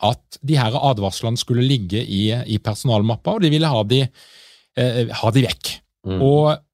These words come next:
Speaker 1: den saken fikk jeg jo lov til å spille seg ut, eh, i noen dager, før den da endte med et forlik, og der fagforeningen etterpå triumferte og, og sa at, eh, dette her var advarsler som aldri skulle vært, eh, gitt, og de skjønte ikke hvorfor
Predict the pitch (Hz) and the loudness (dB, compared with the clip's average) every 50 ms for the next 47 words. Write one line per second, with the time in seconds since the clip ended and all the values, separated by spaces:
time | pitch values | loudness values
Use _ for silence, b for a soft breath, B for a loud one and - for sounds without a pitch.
0 | _ _ _ _ - 135 151 160 - - 135 123 120 - 170 170 - - 143 - | _ _ _ _ -2 0 2 2 2 2 0 0 2 0 -2 0 0 0 2 2
1 | 135 143 170 160 135 120 - - 143 - - 139 127 127 120 110 - 127 110 110 | 2 4 4 2 2 0 -2 -4 -6 -2 0 2 2 2 2 2 2 2 2 2
2 | 117 - _ _ - 131 - 123 120 120 120 123 - 127 120 123 127 127 120 123 | 0 -4 _ _ -12 -8 -2 0 2 2 2 2 0 0 2 2 2 2 2 2
3 | 123 120 127 160 208 240 247 214 147 - - 127 117 110 117 123 123 113 101 104 | 2 2 0 -2 -2 -2 -2 -4 -6 -2 0 0 2 2 2 0 0 2 0 0
4 | 113 - 117 117 107 87 - _ _ - 92 90 98 - - - - - - - | 0 0 2 2 2 0 -2 _ _ -4 -2 -2 -2 -2 -4 -8 -10 -10 -2 -2
5 | 160 131 110 107 123 196 262 - - - B B B B B B - 143 131 120 | -2 0 0 0 0 0 -2 -2 -6 -14 B B B B B B -2 0 2 2
6 | 110 113 123 139 135 - - 143 131 113 - - - 101 95 95 95 104 117 131 | 2 2 0 0 -2 -4 -2 -2 -2 -2 -2 -6 -4 0 0 2 2 2 0 0
7 | 135 135 - - - 95 - 120 123 - - - 113 110 123 120 - - - 113 | -2 -4 -6 -6 -10 -6 -4 -4 -4 -4 -2 0 0 0 0 0 -4 -6 -4 -2
8 | 98 92 87 - - - - 220 220 B B B B B B - 117 127 127 131 | 0 0 -2 -4 -6 -2 0 0 0 B B B B B B 0 2 2 2 2
9 | - - 135 127 123 - - 107 95 101 120 - 113 - - - 120 117 117 104 | 0 -2 -2 -2 -2 0 0 0 2 2 0 -2 -4 -6 -4 -2 0 0 0 0
10 | 101 104 - - 107 98 101 107 104 95 101 - - 113 104 92 82 85 - - | -2 -4 -4 -4 -2 0 0 0 0 0 -2 0 0 0 -2 -2 -2 -6 -8 -6
11 | - 110 98 - 117 110 - - 123 120 101 85 80 95 92 - - 120 110 104 | -6 -4 -4 -2 -4 -4 -4 0 0 0 0 0 -4 -8 -10 -8 -6 -4 -4 -4
12 | 104 101 - _ - 135 120 123 127 147 220 - - _ - 131 117 107 120 120 | -4 -6 -8 _ -4 -4 -4 -2 0 -2 -2 -2 -4 _ -6 -6 -2 0 0 -2
13 | 120 - - - 135 110 92 - 98 87 - 127 95 - - 113 110 104 | -2 -4 -2 0 0 0 0 -4 -8 -4 -2 -4 -4 -2 -2 -4 -4 -4